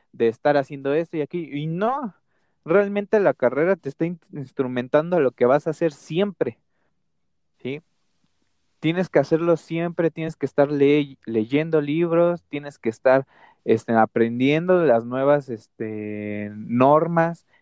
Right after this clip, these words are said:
que hay, los nuevos códigos éticos, eh, si,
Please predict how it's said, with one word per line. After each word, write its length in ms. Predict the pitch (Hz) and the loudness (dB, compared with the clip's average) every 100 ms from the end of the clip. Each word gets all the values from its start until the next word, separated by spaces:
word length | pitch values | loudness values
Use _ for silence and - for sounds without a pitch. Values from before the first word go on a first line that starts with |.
| _ | _
que 160 | 117 120 | 0 2
hay, 400 | 123 135 156 165 _ _ - | 2 -2 -10 -16 _ _ -12
los 120 | 123 | -10
nuevos 300 | 135 135 - | -6 -8 -10
códigos 640 | - 123 139 151 135 110 | -6 -4 -2 -6 -10 -8
éticos, 760 | 123 143 - 156 - 147 147 _ _ _ _ _ - | -6 -8 -10 -16 -6 -6 -6 _ _ _ _ _ -10
eh, 680 | 110 110 110 113 110 110 110 | -2 0 2 2 2 0 -4
si, 360 | - 127 120 | -6 0 0